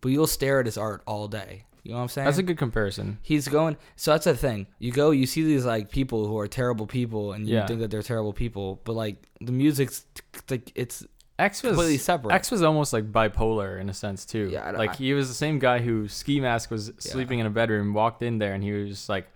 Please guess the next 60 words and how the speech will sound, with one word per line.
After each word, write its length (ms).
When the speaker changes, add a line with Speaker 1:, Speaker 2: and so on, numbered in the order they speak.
Speaker 2:
he 120
wakes 300
up 160
and 140
X 300
is 100
there 160
with, 100
like, 100
a 80
knife 320
or 40
something, 320
right? 220
And 80
he 80
was 140
like, 160
"I'm 100
gonna 140
sacrifice 680
you 140
to 100
the 140
demons," 440
or 60
something 240
like 200
that. 260
Speaker 1:
That 140
didn't 180
Speaker 2:
And 20
Speaker 1:
actually 120
Speaker 2:
Ski 100
Speaker 1:
happen. 160
Speaker 2:
was 80
Speaker 1:
Are 60
you 40
Speaker 2:
all 60
like, 80
Speaker 1:
serious? 560
Speaker 2:
Well, 400
he, 460
he 220
was, 180
he, 200
there's 180
a 20
lot 80
of 60
crazy 300
stories 360
associated 340
with 100
X, 180
and 200
we 60
don't 140
really 180
know 440